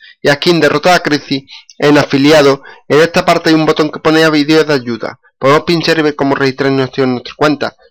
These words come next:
cómo empezar a poner los links, cómo trabajarla y muchísimos vídeos más. Son muy cortos, os aconsejo que lo veáis. Y aquí, eh, en Derrota a la Crisis, todos los martes a las ocho menos diez, hora española, tenemos conferencia con Pepola, Sergio, de Derrota a la Crisis, el creador.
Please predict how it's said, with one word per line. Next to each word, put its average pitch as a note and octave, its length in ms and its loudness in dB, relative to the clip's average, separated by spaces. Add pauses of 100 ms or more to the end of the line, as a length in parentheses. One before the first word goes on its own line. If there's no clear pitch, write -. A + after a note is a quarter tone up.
cómo C#3+ 140 0
empezar C#3 300 0
a - 40 -2
poner B2+ 200 2
los A#2+ 140 2
links, C3+ 380 0
cómo C3+ 240 2
trabajarla B2 640 0 (260)
y D3+ 60 -6
muchísimos C#3+ 480 0
vídeos E3 240 2
más. A#2+ 260 -4
Son C#3+ 160 -4
muy D3+ 140 0
cortos, D3 300 0
os C#3+ 60 -2
aconsejo B2 360 -6
que B2+ 80 -2
lo C3+ 100 0
veáis. A#1+ 400 -6 (300)
Y C#3+ 60 0
aquí, D3+ 420 0 (260)
eh, C#3+ 280 4
en C3+ 100 2
Derrota C#3+ 300 0
a F3 80 4
la - 20 -6
Crisis, D3+ 320 -4
todos C#3+ 160 2
los D#3 160 0
martes D3+ 260 -2
a A#2+ 60 2
las B2+ 100 0
ocho D3+ 120 -4
menos D3+ 200 0
diez, C#3+ 240 -2
hora D3 180 2
española, C#3+ 520 0 (260)
tenemos C#3+ 280 2
conferencia D#3 500 0
con D#3 140 0
Pepola, B2 440 0
Sergio, C3+ 380 -4
de A#2 160 -2
Derrota B2+ 360 0
a - 20 4
la D3+ 60 0
Crisis, B2 360 -4
el A2 80 -8
creador. A#2+ 560 0